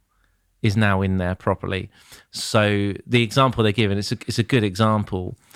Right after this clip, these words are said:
Um, if you wanted to, uh, uh, you know, I'll read this one, it's probably easiest. So apply graphics to surfaces that warp or change perspective in dramatic ways,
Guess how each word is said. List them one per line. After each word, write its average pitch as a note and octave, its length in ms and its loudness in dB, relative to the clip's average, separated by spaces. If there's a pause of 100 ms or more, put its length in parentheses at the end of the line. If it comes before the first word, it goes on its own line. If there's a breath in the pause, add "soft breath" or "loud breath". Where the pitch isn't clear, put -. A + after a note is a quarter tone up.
(280 loud breath)
Um, G2+ 460 2
if - 160 -6
you B2 160 2
wanted A2 340 0
to, G2 760 0
uh, A2 240 2
uh, B2+ 100 2
you B2 100 -4
know, A2+ 80 4
I'll G#2 60 2
read A#2+ 200 -2
this - 180 -8
one, F2+ 80 -4
it's F#2+ 80 -6
probably F#2+ 300 -4
easiest. F#2 420 -6 (440 loud breath)
So A2+ 220 2
apply D3+ 360 0
graphics B2 500 -2
to A2+ 100 -6
surfaces A#2+ 680 -2
that - 100 -8
warp A2+ 460 -2
or G2+ 140 -4
change A#2 400 -2
perspective - 680 -4
in G2+ 140 0
dramatic G#2 560 -4
ways, F#2 420 0